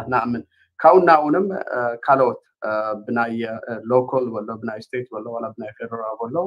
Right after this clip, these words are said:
እ፣ እ፣ ፓርትነርስ ወይ ከዓ ዝተሓባበርዎም ትካላት ናይ ኣሜሪካውያን፣ እ፣ ኣለዉ። እቶም ትካላት ናይ ኣሜሪካውያን ከ እዚ ስርዓት እዚ ወይ ከዓ እዚ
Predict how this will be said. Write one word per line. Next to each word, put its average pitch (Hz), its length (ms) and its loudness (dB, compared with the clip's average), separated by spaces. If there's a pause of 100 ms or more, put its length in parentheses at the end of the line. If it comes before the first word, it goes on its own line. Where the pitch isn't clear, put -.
(100)
እ፣ 107 120 -6 (340)
እ፣ 113 120 -16 (200)
ፓርትነርስ 123 460 2
ወይ 110 140 -10
ከዓ 131 160 -4
ዝተሓባበርዎም 120 920 0 (420)
ትካላት 127 580 2 (140)
ናይ 113 200 -4 (180)
ኣሜሪካውያን፣ 117 680 -4 (160)
እ፣ 110 140 -6 (140)
ኣለዉ። 117 420 0
እቶም - 300 -8
ትካላት 127 400 0
ናይ 120 120 -2
ኣሜሪካውያን 117 640 -6
ከ - 140 -18
እዚ 139 220 -8
ስርዓት 127 440 -8
እዚ 123 200 -10
ወይ 127 160 -6
ከዓ 113 160 -8
እዚ 110 100 -10